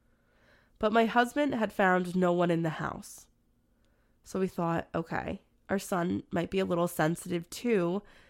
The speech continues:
and maybe this was the first ghost that he had ever seen." We didn't really think anything of it until about a week later, where there were police cars and an ambulance down the street from us. I decided to walk our dog and be nosy.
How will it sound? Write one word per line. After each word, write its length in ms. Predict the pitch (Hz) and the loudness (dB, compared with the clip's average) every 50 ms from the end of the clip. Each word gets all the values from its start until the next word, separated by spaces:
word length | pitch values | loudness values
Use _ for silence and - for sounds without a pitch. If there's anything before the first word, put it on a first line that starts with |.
| _ _ _ _ _ _ - | _ _ _ _ _ _ -4
and 160 | - 190 196 | 0 2 4
maybe 240 | 190 190 196 220 220 | 4 4 2 2 0
this 260 | 208 196 185 - - | 0 -2 -2 -2 -4
was 180 | 196 196 196 | -8 -8 -6
the 120 | - 196 185 | -6 -6 -6
first 440 | - - 165 160 170 - - - - | -4 -4 -4 -4 -4 -6 -12 -8 -6
ghost 400 | 202 185 180 185 - - - - | -2 -2 -2 -4 -6 -10 -10 -8
that 140 | - 156 - | -8 -8 -6
he 100 | - 156 | -6 -6
had 100 | 147 - | -6 -6
ever 240 | - - - - - | -8 -8 -8 -10 -10
seen." 480 | - - - - - - - - 220 - _ _ _ _ _ _ _ _ _ _ _ _ _ _ _ _ _ _ _ _ _ | -10 -10 -8 -8 -6 -6 -8 -10 -12 -16 _ _ _ _ _ _ _ _ _ _ _ _ _ _ _ _ _ _ _ _ _
We 80 | - 220 | 0 2
didn't 220 | 277 320 330 330 | 4 4 4 4
really 240 | 320 311 302 302 277 | 4 4 2 2 0
think 360 | - - 208 180 190 202 - - | -2 0 0 0 0 0 -2 -4
anything 520 | - 170 180 180 185 - - 202 202 202 - | -2 0 0 0 -2 -2 -2 -2 0 -2 -2
of 220 | - 160 165 165 | -2 -2 -2 0
it 220 | 165 160 160 - - | -2 -2 -2 -4 -4
until 400 | - 170 175 - - - 202 202 | -4 -4 -4 -6 -4 -4 -2 -2
about 260 | 208 202 202 185 180 180 | 0 0 0 0 2 0
a 60 | 175 | 0
week 320 | 170 175 190 185 - - | -2 -2 -4 -6 -6 -4
later, 500 | 196 180 175 175 175 - - - - - _ _ _ _ _ _ _ - - - _ _ | -2 -2 -2 -2 -2 -4 -6 -8 -12 -16 _ _ _ _ _ _ _ -20 -20 -20 _ _
where 100 | - 208 | -2 2
there 120 | 202 208 208 | 2 4 4
were 100 | 202 202 | 2 0
police 420 | - - 208 208 233 262 285 - | 0 -2 -2 0 0 -2 -4 -6
cars 480 | - - - 240 226 214 214 214 220 214 | -10 -8 -4 0 2 2 4 2 2 0
and 120 | - - 190 | 0 0 0
an 120 | 185 - - | 0 0 0
ambulance 520 | 185 190 190 190 196 202 202 190 190 - | 2 2 2 2 2 2 2 2 0 0
down 220 | - 185 175 175 170 | 0 0 0 0 0
the 60 | 170 | -2
street 320 | - - - 170 165 - | -4 -6 -6 -6 -6 -6
from 180 | - - 165 165 | -6 -6 -4 -2
us. 420 | 156 - 190 196 - - - - - _ _ _ _ _ _ _ _ _ _ _ _ - | -2 -4 -6 -8 -12 -18 -20 -20 -20 _ _ _ _ _ _ _ _ _ _ _ _ 2
I 120 | 202 208 | 2 2
decided 500 | 233 269 262 - 240 190 190 202 196 - | 2 0 0 2 2 4 4 2 0 -2
to 120 | - 214 | -4 -4
walk 260 | 190 180 165 165 - - | -2 -2 -2 -2 0 0
our 120 | 196 202 | 0 0
dog 380 | 196 - 160 156 156 156 160 - - | 0 0 0 0 0 -2 -2 -4 -2
and 140 | 160 180 175 | -2 -2 -2
be 120 | 170 160 | -2 -2
nosy. 560 | 165 156 151 151 151 - - - - - 196 | 0 0 0 -2 -2 -4 -4 -6 -6 -6 -10